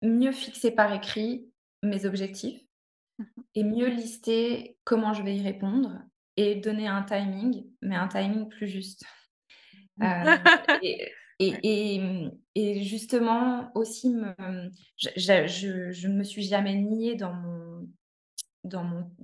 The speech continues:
Speaker 1: mon besoin de, de me faire du bien aussi personnellement l'année dernière, mais j'avais tendance à mettre des rendez-vous de bien-être pour moi, sans enlever de la charge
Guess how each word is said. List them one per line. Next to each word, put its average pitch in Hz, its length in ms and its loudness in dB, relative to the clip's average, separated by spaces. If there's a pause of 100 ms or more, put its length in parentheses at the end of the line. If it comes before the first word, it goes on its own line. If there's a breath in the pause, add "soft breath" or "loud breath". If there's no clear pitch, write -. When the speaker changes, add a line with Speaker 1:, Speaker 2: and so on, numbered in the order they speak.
Speaker 1:
mon 190 120 -2
besoin 208 520 0
de, 175 400 -4
de 175 200 -8
me 175 140 -2
faire 190 280 0
du 180 120 -6
bien 185 240 -2
aussi 175 220 -6
personnellement 175 640 -6
l'année 170 220 -6
dernière, 214 400 -2 (520 loud breath)
mais 208 200 2
j'avais 214 420 2
tendance 220 420 0
à 190 100 4
mettre 208 400 -2
des 190 120 -4
rendez-vous 208 600 -4 (360)
de 180 440 -2
bien-être 202 580 -2
pour 185 160 -2
moi, 202 400 -2 (640)
sans 294 380 6
enlever 226 520 4
de 202 80 -4
la 208 100 6
charge 208 500 2